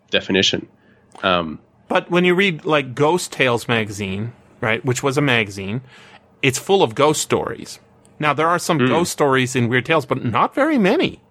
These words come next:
Speaker 2: Like, if you start looking for them, almost none of them are actually ghost stories. That's
Speaker 1: Mm.
Speaker 2: because the magazine has, uh, or the editors, uh, are thinking about what they mean more than we are as readers.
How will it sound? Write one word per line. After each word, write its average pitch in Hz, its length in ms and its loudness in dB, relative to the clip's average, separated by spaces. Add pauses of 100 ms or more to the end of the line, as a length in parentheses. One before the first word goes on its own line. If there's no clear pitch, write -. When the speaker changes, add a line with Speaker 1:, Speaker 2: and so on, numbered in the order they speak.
(220)
Speaker 2:
Like, 135 360 0
if 156 180 0
you 175 100 0
start - 300 -2
looking 214 280 0
for 147 160 -2
them, 120 200 0 (180)
almost 311 320 0
none 170 200 0
of 466 100 0
them 233 140 0
are - 120 -2 (100)
actually 135 340 -2
ghost 123 360 -4
stories. - 480 -10 (360)
That's 185 200 -2
Speaker 1:
Mm. - 80 -20
Speaker 2:
because 165 600 -2 (760)
the 143 120 2
magazine 156 600 2
has, 135 320 -2 (100)
uh, 143 200 2
or 135 200 2
the 127 220 -2
editors, 135 680 0 (120)
uh, 131 160 -4 (240)
are 135 220 4
thinking 175 420 2
about 127 400 4 (600)
what 143 180 2
they 147 160 4
mean 127 340 4
more 127 240 2
than 117 280 0
we 123 200 2
are 175 240 2
as 107 220 -2
readers. 147 560 -2